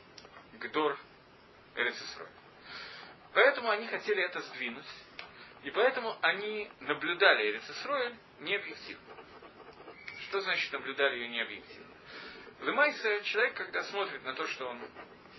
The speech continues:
видит своими глазами, он видит различные накудот. Есть накудот, которые он видит таким способом, есть накудот, которые сяким способом. Каждый из нас, наблюдая за тем, что происходит, мы, у нас есть нагиот.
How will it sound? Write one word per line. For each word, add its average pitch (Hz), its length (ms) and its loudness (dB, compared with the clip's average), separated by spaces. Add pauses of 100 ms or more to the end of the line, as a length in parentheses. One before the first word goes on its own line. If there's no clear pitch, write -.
(140)
видит 131 260 -2
своими 139 300 0
глазами, 240 500 -4 (640)
он 190 440 2 (360)
видит 202 280 -4
различные 147 500 -2
накудот. 117 380 -8 (360)
Есть 170 240 -2
накудот, 151 380 -4
которые 120 440 -2
он 107 180 -8 (140)
видит 110 240 -6
таким 139 300 -2
способом, 143 380 2
есть - 180 10
накудот, 139 300 -2
которые 123 280 -4
сяким - 300 -12 (120)
способом. - 320 -12 (480)
Каждый 226 360 4
из 160 100 -8
нас, 202 240 2
наблюдая 151 560 6
за 110 140 -4
тем, 120 180 -6
что - 160 -10
происходит, 208 540 -4 (560)
мы, 214 600 0 (200)
у - 20 -6
нас 220 160 0
есть 190 220 -6
нагиот. 143 400 -4